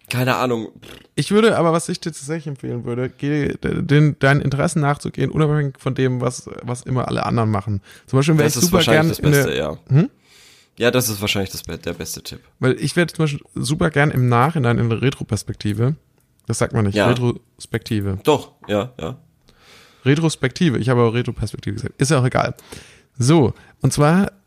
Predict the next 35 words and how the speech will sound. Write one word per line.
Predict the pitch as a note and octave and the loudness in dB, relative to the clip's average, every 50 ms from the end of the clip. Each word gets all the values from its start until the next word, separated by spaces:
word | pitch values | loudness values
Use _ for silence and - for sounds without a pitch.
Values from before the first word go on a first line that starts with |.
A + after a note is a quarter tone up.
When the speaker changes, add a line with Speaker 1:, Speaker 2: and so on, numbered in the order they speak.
| _ - | _ -2
Speaker 2:
ich | - C#3+ | -2 2
wäre | F3 F3 E3+ | 2 2 2
super | D#3 E3 D#3+ D3 | 2 2 0 2
gern | D3 C#3+ C#3 | 2 2 2
bei | C#3 | 2
der | C3 A#2+ | 0 0
Schülerzeitung | - - F#3+ A3 - - - B2 G#2+ G#2 G#2 | 0 0 2 2 2 0 0 -2 -2 0 -2
gewesen | G2 - - - - - - | -4 -6 -8 -8 -8 -8 -8
oder | - - G2+ | -6 -6 -8
so. | - - - - | -6 -6 -8 -8
Ich | A#2+ - | -4 0
wäre | - D3 | 2 2
super | C#3 C#3 C#3+ D3+ D3 | 2 2 2 0 0
gern | - C#3 C3+ C3+ - | 0 0 0 0 0
im | - - A#2+ | -2 -2 -2
Schultheater | - - - - G3 A#3+ A#3+ - - - - - - - | -2 -2 0 2 2 2 2 2 -2 -2 -2 -4 -4 -6
gewesen. | - - - - - A2 G#2 A#2+ C#3 F3 _ _ _ - - _ _ | -6 -6 -8 -6 -6 -2 0 0 0 0 _ _ _ -20 -20 _ _
Und | - C3 | 0 2
Speaker 1:
Mhm. | C3 | 4
Speaker 2:
solche | C#3 C#3 D#3+ D#3+ | 4 4 4 4
Sachen | C#3+ D#3 E3 - F3+ E3 D#3+ D#3 D3+ C3+ | 4 2 4 4 4 4 4 4 2 0
bieten | - - E3 D3+ - | -2 -4 -4 -2 -2
sie, | D3+ C#3+ | -4 -6
kann | - - C#3 D3 | -4 -4 0 2
man | E3+ E3 | 2 2
ja | D3 C3 - - | 2 0 0 0
cool | E3+ E3+ | 0 2
machen | D#3 C3 C3+ D3+ - F#3+ | 2 2 0 0 2 2
in | D3+ A#2 | 2 4
dem | A2 A2 - | 2 2 2
Alter | - A2 G#2 G#2+ G2 | 0 0 0 0 0
von | G2+ G#2+ | -2 -4
sechzehn | - - G2+ - - G#2+ | -4 -4 -6 -4 -4 -6
bis | G2+ G#2+ - | -4 -4 -6
achtzehn. | - - - - - G#2+ G#2+ | -8 -10 -10 -8 -6 -6 -6